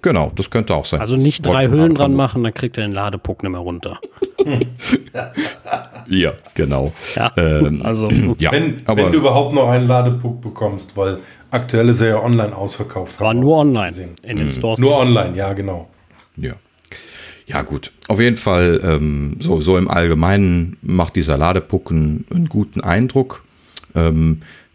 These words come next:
Speaker 1: ich persönlich bin noch so ein bisschen was hin und her gerissen, was jetzt dieses dauernde Schnellladen angeht. Also ich habe mich jetzt erstmal dazu entschieden,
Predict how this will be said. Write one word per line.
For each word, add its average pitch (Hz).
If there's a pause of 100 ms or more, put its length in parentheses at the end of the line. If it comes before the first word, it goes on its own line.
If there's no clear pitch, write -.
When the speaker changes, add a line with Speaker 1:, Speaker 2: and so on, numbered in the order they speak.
(140)
Speaker 1:
ich -
persönlich 110
bin 117
noch 104
so -
ein 95
bisschen 117
was 101
hin 113
und 101
her 101
gerissen, 113
was 90
jetzt 98
dieses 82
dauernde 90
Schnellladen 123
angeht. 139 (160)
Also 87
ich 170
habe -
mich 90
jetzt 101
erstmal 196
dazu -
entschieden, 98